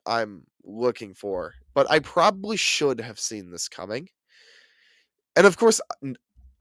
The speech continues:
Ice God jokes auto-corrected to nice good jokes in Google. So, uh,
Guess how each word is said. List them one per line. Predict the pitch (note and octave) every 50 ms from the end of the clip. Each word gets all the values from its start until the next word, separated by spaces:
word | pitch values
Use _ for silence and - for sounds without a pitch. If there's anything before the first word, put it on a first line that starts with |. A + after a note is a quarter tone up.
| _ - -
Ice | B2 C3 D3+ D#3+ - -
God | - F3+ E3+ F#3 G3 E3+
jokes | - - F#3 F#3 G3 - - - -
auto-corrected | - A#2+ B2+ C3 C#3 D3 C#3+ - E3 D3+ - - E3+ D#3 C#3
to | - C3
nice | A#2 A2 G#2+ G#2+ A#2 B2 C#3 - - -
good | _ - - A#2 A2+ A#2 B2 B2
jokes | - - C#3+ C#3 D3 D3 - - - - - -
in | A#2 A2+ G#2 F#2+
Google. | G2+ G2+ G#2 G#2 B2+ B2+ C#3+ E3 - - - - _ - - - _ _ _
So, | - - - D3+ C3 B2 A#2+ A2+ A2 - _ _ _ _ _ _ _ _ _ _ _ _ _ _ _ _ _ -
uh, | C3 B2+ B2 B2 B2 C3+ C3+ C3 C3